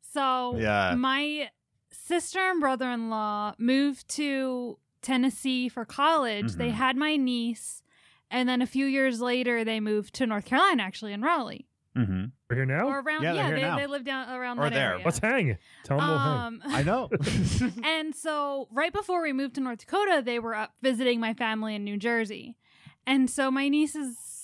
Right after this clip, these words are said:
Speaker 1: four, five at the time.
Speaker 2: I think she's about four, yeah.
Speaker 1: Yeah. So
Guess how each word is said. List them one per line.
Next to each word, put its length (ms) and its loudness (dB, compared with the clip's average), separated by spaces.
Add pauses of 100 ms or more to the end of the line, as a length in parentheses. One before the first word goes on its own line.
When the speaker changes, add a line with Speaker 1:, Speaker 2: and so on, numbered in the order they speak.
(220)
Speaker 1:
four, 760 -4
five 400 2
at 160 -4
the 80 -4
time. 420 -4
Speaker 2:
I 80 0
think 180 0
she's 140 -6
about 220 0
four, 200 -4
yeah. 200 -4
Speaker 1:
Yeah. 300 -4 (440)
So 520 0